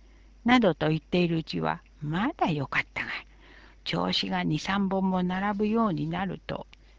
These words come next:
目尻を下げて、鼻の油を光らせて、しゃくんだ顎をおつに振って、「酒に恨みが数々ござるってね。わしなんぞも、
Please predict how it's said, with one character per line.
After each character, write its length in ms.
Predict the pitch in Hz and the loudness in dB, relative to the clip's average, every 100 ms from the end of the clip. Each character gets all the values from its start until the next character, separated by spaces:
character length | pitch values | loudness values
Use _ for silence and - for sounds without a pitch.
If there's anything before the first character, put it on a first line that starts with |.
| - - - - - - - | -20 -20 -20 -20 -20 -10 0
目 220 | 165 143 | 2 2
尻 300 | 131 117 - - | -2 -10 -10 -10
を 40 | - | -10
下 240 | - 92 | -8 -10
げ 140 | 90 - - | -10 -14 -18
て、 100 | - - - - | -20 -20 -20 -20
鼻 360 | - 202 233 240 | -6 -2 2 4
の 280 | 208 185 180 | 4 4 4
油 400 | 170 180 165 151 | 2 0 2 0
を 120 | 139 | 0
光 380 | 143 - 262 277 | -6 -2 0 2
ら 80 | 285 | 0
せ 160 | 208 | -4
て、 260 | - - 160 - - - - - - - | -6 -10 -10 -16 -20 -20 -20 -20 -20 -14
し 200 | - - | -8 -6
ゃ 100 | 139 | -6
く 160 | - 170 | -4 -4
ん 100 | 185 | -2
だ 140 | 180 | -4
顎 200 | 190 180 | -4 -4
を 200 | 202 262 - | -4 -6 -4
お 140 | 233 220 | 0 0
つ 260 | - 254 | 2 4
に 200 | 226 190 | 4 4
振 140 | - - | 0 -6
っ 40 | - - - | -12 -20 -6
て、 160 | 214 - - - - - - - - - - - - - - - - | -6 -6 -12 -20 -20 -20 -20 -20 -20 -20 -20 -20 -20 -20 -20 -20 -20
「酒 580 | - - 208 196 - 208 | -8 0 0 0 0 2
に 220 | 208 220 | 4 4
恨 420 | 220 240 269 277 | 2 2 4 4
み 120 | 254 | 2
が 220 | 170 156 - | 0 -4 -4
数 460 | - 349 - 226 - | -2 -2 -2 -6 -6
々 380 | 175 165 180 208 | -10 -6 -6 -4
ご 220 | 247 294 | -2 -2
ざ 180 | 311 415 415 | 2 0 0
る 100 | 190 | -8
っ 20 | |
て 280 | - - 156 | -8 -6 -6
ね。 600 | 151 208 285 370 226 - - - - - | -2 0 0 -2 -6 -8 -20 -20 -20 -6
わ 120 | 139 | -4
し 360 | - - - 165 | -4 -4 -6 -6
な 180 | 175 | -2
ん 160 | 220 226 | -2 -2
ぞ 100 | 185 | -2
も、 200 | 165 151 | -4 -8